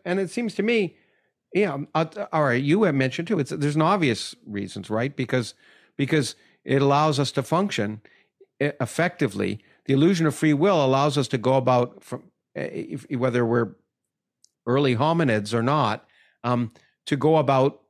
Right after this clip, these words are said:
living the life, creating the illusions that allow us to live our daily lives. And evolution, therefore, picks us. We don't have the choice. We don't have the choice to not believe in free will.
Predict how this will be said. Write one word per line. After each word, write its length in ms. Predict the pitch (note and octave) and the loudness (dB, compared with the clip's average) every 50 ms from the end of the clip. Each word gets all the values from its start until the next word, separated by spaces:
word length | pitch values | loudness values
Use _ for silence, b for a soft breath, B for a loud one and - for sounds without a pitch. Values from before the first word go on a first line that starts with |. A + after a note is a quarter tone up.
| _ _ - | _ _ -2
living 360 | C3 C3 D3 D3+ E3 D#3+ C#3+ | 0 2 2 4 4 4 4
the 100 | C#3 C3+ | 4 4
life, 520 | C#3 C3+ C3 B2 A2 A2 A2 - - - _ _ _ _ _ _ _ _ - - - - | 2 2 2 2 0 -2 -4 -6 -16 -20 _ _ _ _ _ _ _ _ -18 -14 -12 -8
creating 340 | - - C#3+ C#3+ D3+ E3 D#3+ | -2 0 2 4 4 4 4
the 60 | D3 | 4
illusions 540 | C3+ B2+ B2+ C#3+ D3+ D3+ B2+ B2 A2 G#2+ G2+ | 4 4 4 4 4 4 2 0 -2 -2 0
that 80 | B2 A#2+ | 0 2
allow 280 | A#2+ B2 A#2+ A#2+ B2+ | 2 2 2 4 2
us 140 | C3 A#2 - | 2 0 0
to 80 | - B2 | 0 0
live 180 | B2+ B2+ A#2+ | 0 2 2
our 100 | B2 B2 | 2 0
daily 320 | A2+ B2+ B2+ B2 B2 B2 C3 | 2 2 0 2 2 2 2
lives. 560 | C#3+ E3+ F3 C3+ G2+ - - - - - _ _ _ _ _ _ _ _ _ - | 0 0 0 -2 -4 -6 -10 -14 -18 -18 _ _ _ _ _ _ _ _ _ -6
And 360 | C3+ C#3 D3 D3 C#3 C3+ B2 - _ _ _ - | -2 -2 0 0 0 -2 -4 -6 _ _ _ -4
evolution, 540 | C3+ C#3+ C#3 D#3+ E3 G#3 A3 - - D3+ C#3 | -2 0 2 4 4 2 2 2 0 0 2
therefore, 500 | C#3+ D3 D3 C#3 D#3 D3+ D3 C3 - b b b b b b _ _ _ _ _ _ _ - | 2 0 0 0 2 2 2 2 0 b b b b b b _ _ _ _ _ _ _ -2
picks 300 | F#3+ B3+ A3+ - - F3+ - - _ _ _ - | -2 0 0 -2 -4 -4 -6 -6 _ _ _ -2
us. 240 | C#3 C3+ C3+ - - | -2 -2 -2 -2 0
We 140 | D#3 D#3 D#3 | 0 2 4
don't 220 | F#3 G#3 G#3+ G3 | 4 4 2 2
have 220 | F3 F3+ F3+ D#3 | 2 0 0 0
the 80 | F3 E3+ | -2 -2
choice. 720 | - - - - A#3 - - - - - - - - - - _ _ _ _ _ _ _ _ _ _ _ _ _ _ _ _ _ _ - | -2 -2 -2 0 0 2 0 -2 -4 -8 -14 -16 -16 -16 -20 _ _ _ _ _ _ _ _ _ _ _ _ _ _ _ _ _ _ -2
We 180 | C3 D3 D#3+ | 0 0 2
don't 380 | D3+ A#2 G#2+ E3+ G3 A3+ B3 G#3 | 2 2 2 4 4 4 4 4
have 160 | F#3+ F3+ D3+ | 2 2 2
the 80 | E3 D3+ | 0 -2
choice 440 | - - G3 G#3 G#3 G3 E3+ - | 0 2 2 4 4 4 2 0
to 100 | - D3+ | 0 0
not 300 | C#3 C3 C3+ C#3+ C#3+ C#3 | 0 2 2 2 0 0
believe 260 | - B2 B2 B2+ B2 B2 | -2 0 0 0 0 -2
in 100 | B2+ A#2+ | -4 -6
free 200 | - C#3 C#3 C#3 | -4 -4 -2 -2
will. 360 | D#3 F#3 D#3+ B1+ - - | 0 -2 -2 -4 -6 -8